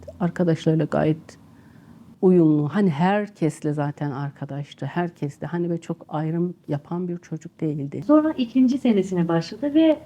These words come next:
Speaker 2: herhalde o dönem biraz daha hareketli yıllar mıydı?
Speaker 1: Yok, hiç aslında yine öyle bir durum yoktu. Kendisi aslında zaten gece okuyordu, hani gece gidiyordu, ikinci öğretimdi. Eve geldikten sonra zannedersem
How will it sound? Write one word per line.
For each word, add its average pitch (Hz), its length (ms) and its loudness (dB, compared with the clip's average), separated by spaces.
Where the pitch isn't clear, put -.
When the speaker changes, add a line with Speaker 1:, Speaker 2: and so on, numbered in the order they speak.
Speaker 2:
herhalde 226 680 -4
o 262 140 -2
dönem 262 280 0
biraz 247 160 -2
daha 233 100 -4
hareketli 202 500 -2
yıllar 170 360 0
mıydı? 151 380 -4
Speaker 1:
Yok, 277 280 8
hiç 262 220 2
aslında 208 400 2
yine 247 320 4
öyle 185 280 6
bir 190 260 2
durum 185 400 6
yoktu. 175 400 0
Kendisi 226 380 0
aslında 233 460 -2
zaten 196 420 2
gece 175 580 4
okuyordu, 151 540 2
hani 147 180 2
gece 147 280 0
gidiyordu, 143 480 -2
ikinci 147 380 2
öğretimdi. 143 760 0
Eve 214 200 8
geldikten 240 580 4
sonra 196 300 6
zannedersem 196 960 4